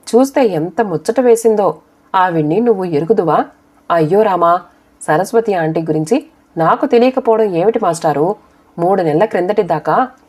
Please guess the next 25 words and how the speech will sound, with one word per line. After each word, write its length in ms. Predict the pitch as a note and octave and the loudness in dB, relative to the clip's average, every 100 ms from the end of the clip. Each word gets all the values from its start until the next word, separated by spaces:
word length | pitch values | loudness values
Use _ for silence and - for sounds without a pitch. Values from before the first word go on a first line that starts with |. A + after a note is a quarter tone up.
| _ _ F3+ | _ _ 0
వాళ్ళు 420 | E3+ D#3 G3 - | 2 2 0 -2
ఈ 120 | F#3+ | -6
పక్కనున్న 500 | E3+ D#3 - A#3 A3 | -4 -4 0 2 2
పెద్ద 360 | G#3+ E3 C#3+ D#3+ | 0 -2 -2 -2
వాటాలోనే 560 | A3 F3+ F3+ E3+ E3 A3 | 0 0 0 0 0 0
అద్దెకుండేవారు. 840 | D#3+ D#3+ B3 A#3 G3+ F3 D#3+ C3+ - _ _ _ - | 0 -2 -2 -2 0 0 0 -2 -8 _ _ _ -2
ఇప్పుడు 420 | G#3 - F3 A#3+ | -2 0 2 2
మీరు 340 | A3 F3+ A#3 | 2 2 4
వెళ్ళిన 260 | G3+ G3+ A#3+ - | 4 2 0 0
ఇల్లు 320 | D#3+ F#3 D3+ - _ _ _ | -2 0 -2 -4 _ _ _
వాళ్ళు 300 | G3 G3 F3 | 0 0 0
కొత్తగా 520 | A3 - D#3+ - E3 G3 | 0 -2 -4 -2 -2 0
కట్టుకున్న 500 | F3+ D3+ D#3+ E3+ A#3 | -2 -4 -4 -4 -4
సొంత 380 | F3 D3+ E3 | -4 -4 -4
ఇల్లు. 300 | G#3 E3 D3+ D3 _ _ _ - | -4 -2 -2 -4 _ _ _ -2
అలాగా, 640 | D3+ G3 G#3 D3+ F3+ E3 - _ _ _ - | 0 0 0 0 0 -4 -10 _ _ _ -4
ఒక్క 300 | D#3 D3 - | -4 -2 -2
రాత్రి 360 | - D#3+ D#3+ A3+ | 0 0 0 0
పరిచయంతోనే 800 | F3 D3+ G#3+ G3 E3+ D3+ F3 A#3 - _ _ _ - | 0 -2 -2 -4 -2 0 0 -2 -6 _ _ _ 2
మీరు 220 | A3 A3 | 4 4
ఎంత 400 | F#3 C#3 F3 B3 | 2 -2 -2 -2
తెలుసుకున్నారనుకుంటున్నారు? 1200 | A#3 A3+ - A3+ A3 G#3+ G#3+ G3+ G3+ G3 F#3 F#3+ - _ _ _ - | 0 0 0 2 2 0 -4 -4 -2 -2 -4 -6 -12 _ _ _ -2
ఏడాది 480 | D#3+ F3+ F3 D#3 D3+ | 2 2 2 0 -2
పై 220 | D3+ F3 | -6 -4
మాటగా 460 | G#3 E3+ D3+ D3+ | -2 -2 0 -2